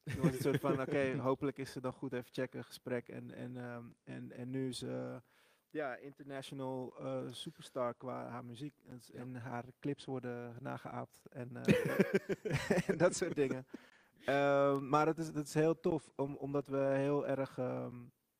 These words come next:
Speaker 1: je kan je heel erg ont-, eh, ja, ontfermen over iemand. En, ehm, en ja, ik, ik heb altijd geleerd, eh,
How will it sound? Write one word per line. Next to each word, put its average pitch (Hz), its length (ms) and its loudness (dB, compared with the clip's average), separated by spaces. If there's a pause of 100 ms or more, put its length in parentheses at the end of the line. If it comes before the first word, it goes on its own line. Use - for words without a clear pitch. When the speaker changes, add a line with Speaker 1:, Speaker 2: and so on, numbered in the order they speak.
Speaker 1:
je 127 160 -6
kan 139 280 0
je 131 120 -2
heel 131 340 0
erg 127 200 -2
ont-, 131 280 -12 (160)
eh, 123 460 -8 (360)
ja, 156 260 -20
ontfermen 151 640 -10
over 139 280 -12
iemand. 139 400 -10 (420)
En, 127 280 -12
ehm, 120 320 -10 (840)
en 120 300 -6 (280)
ja, 127 380 0
ik, - 260 -16
ik - 200 -16
heb 135 140 -6
altijd 131 260 -4
geleerd, 135 360 0 (340)
eh, 127 120 -12